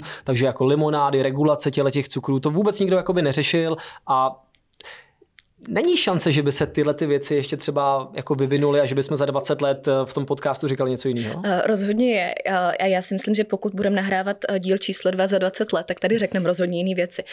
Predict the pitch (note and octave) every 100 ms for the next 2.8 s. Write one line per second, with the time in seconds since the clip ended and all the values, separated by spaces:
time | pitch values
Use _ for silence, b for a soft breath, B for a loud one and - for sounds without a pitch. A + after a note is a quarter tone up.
0 | B B - F3+ - F#3+ A#3+ B3 G3 F3+
1 | - G3 G3+ F#3 F#3 G#3 G#3+ F3 D#3+ -
2 | E3+ F3 G3 F#3 E3+ E3+ F#3 F3+